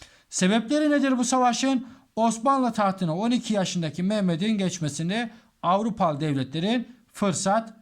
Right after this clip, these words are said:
bilmesi. Haçlıların Avrupa'nın güneydoğusunu Türklerden temizlemek istemesi, Edirne Segedin Anlaşması'nı Papa'nın onaylamaması üzerine geçersiz sayılması,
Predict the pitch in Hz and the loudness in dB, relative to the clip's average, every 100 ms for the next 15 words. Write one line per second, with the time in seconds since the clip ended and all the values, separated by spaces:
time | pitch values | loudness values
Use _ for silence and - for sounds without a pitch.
0 | _ 185 165 151 139 - 110 - _ _ | _ -2 0 0 -2 -4 -8 -10 _ _
1 | _ _ _ - 190 233 233 269 269 269 | _ _ _ -2 0 0 0 0 2 0
2 | 269 - 214 233 277 254 254 254 254 202 | -2 0 0 0 -2 0 2 2 0 2
3 | 233 262 254 247 240 226 240 226 220 240 | 2 2 0 0 -2 -2 0 0 0 0
4 | 254 247 - - 214 202 226 196 175 - | 0 -2 -8 -8 -8 -2 -2 0 -2 -2
5 | 147 139 135 196 220 240 - 240 233 - | -4 -4 -2 -2 0 -2 0 0 2 2
6 | 254 254 - - - _ _ _ _ 202 | 0 -2 -6 -20 -20 _ _ _ _ -2
7 | 202 269 269 254 247 240 262 262 240 233 | 2 2 2 0 0 0 0 0 0 2
8 | 226 226 220 - 196 175 - 208 220 220 | 0 0 -2 0 -2 -2 -2 -2 0 0
9 | 226 - 196 208 214 226 233 214 185 - | -2 -2 -2 -2 -2 -2 -2 0 -2 -4
10 | 147 147 151 131 117 131 127 156 143 233 | -6 -4 -4 -4 -4 -6 -4 -6 -4 -4
11 | - 233 226 226 220 226 233 | -2 -2 2 2 0 0 -2